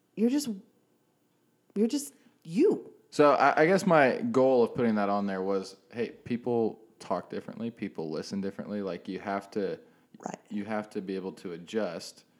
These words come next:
Speaker 2: and, and know, you know, who you're trying to converse with in order to get the best possible experience.
Speaker 1: Right. Do you think you can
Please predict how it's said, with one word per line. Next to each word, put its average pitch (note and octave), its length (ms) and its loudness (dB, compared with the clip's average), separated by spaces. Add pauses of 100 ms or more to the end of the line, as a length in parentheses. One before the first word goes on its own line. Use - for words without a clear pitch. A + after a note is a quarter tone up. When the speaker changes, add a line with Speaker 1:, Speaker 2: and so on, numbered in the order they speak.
(280)
Speaker 2:
and, F#2+ 240 -12 (100)
and F#2 180 -10
know, G2 380 -4 (300)
you F2 100 -14
know, F2+ 120 -14
who A2 80 -6
you're G#2 160 -2
trying F#2+ 280 -12
to F2 60 -14
converse F2+ 460 -10
with D#2+ 240 -10
in D2+ 80 -12
order E2+ 280 -8
to E2+ 140 -16
get E2+ 200 -12
the D#2 80 -12
best D2 260 -12
possible D#2 360 -10
experience. - 420 -18
Speaker 1:
Right. - 160 -8 (1080)
Do C#4 260 8
you C#4 260 4
think A3+ 440 2
you G3+ 180 2
can E3 720 -2